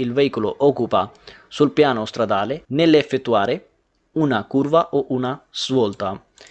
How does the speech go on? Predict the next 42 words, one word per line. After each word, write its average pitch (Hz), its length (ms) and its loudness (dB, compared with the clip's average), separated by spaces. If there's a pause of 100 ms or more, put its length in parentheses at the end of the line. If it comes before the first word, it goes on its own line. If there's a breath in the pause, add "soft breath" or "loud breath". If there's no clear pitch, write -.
(420 soft breath)
ਕਹਿੰਦਾ 139 240 2
ਫਾਸ਼ਾ 143 280 0
ਦੀ 143 60 -2
ਇੰਗੋਂਬਰੋ 123 360 0
ਕੀ 120 140 -8
ਹੁੰਦਾ, 113 200 -4
ਉਹਦੇ 110 100 0
ਬਾਰੇ 117 140 0
ਦੱਸਦਾ 110 200 -4
ਪਿਆ। 123 140 -2
ਜਦੋਂ 120 240 -2
ਆਪਾਂ 117 220 -2
ਕਰੋਨਾ 127 300 -2
ਚਿਰਕੁਲਾਰੇ 113 400 -2
ਕਰਦੇ 107 240 -4
ਹੁੰਦੇ 113 140 -6
ਹਾਂ, 110 60 -2
ਮਤਲਬ 110 240 -6
ਕਿ - 120 -6
ਬਿਲਕੁਲ 131 360 -2
ਗੋਲ 117 300 -2
ਕਲਾਈ 113 300 -2
ਹੁੰਦੀ 107 220 -4
ਹੈ 104 40 -2
ਆਪਣੀ, 113 180 -8
ਜਦੋਂ 107 180 -8 (100)
ਗੋਲ 127 160 4
ਕਟਾਈ 123 300 0
ਹੁੰਦੀ 120 280 -4
ਹੈ, 160 80 -6 (680 loud breath)
ਅ, - 20 2
ਗੱਡੀ 131 440 2
ਓਕੂਪਾ, 135 440 -2 (600)
ਗੱਡੀ 143 300 2 (120)
ਜਿਹੜੀ 123 180 2
ਬਿਜ਼ੀ 123 240 0
ਕਰਦੀ 131 280 0
ਪਈ 139 200 0
ਆ, 160 160 0
ਸੁਲ 127 240 -2
ਪਿਆਨੋ 120 280 2
ਸਟਰਾਦਾਲੇ, 98 460 -4